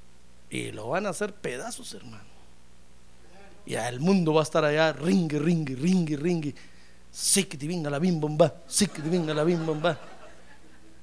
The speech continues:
El mundo burlándose de la obra de Dios, hermano.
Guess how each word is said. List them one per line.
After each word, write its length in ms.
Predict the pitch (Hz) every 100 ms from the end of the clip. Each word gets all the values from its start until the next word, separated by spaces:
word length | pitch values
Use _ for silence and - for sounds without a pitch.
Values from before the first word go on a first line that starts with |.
| - - - - - - - - -
El 260 | 143 135 135
mundo 340 | 170 190 170
burlándose 1300 | 143 143 127 131 165 185 175 160 147 139 131 - 123 - - - - - - - - - - - - -
de 200 | 160 151
la 200 | 135 120
obra 400 | 165 180 175 156
de 200 | 143 135
Dios, 440 | 147 190 190 -
hermano. 400 | 170 151 143 -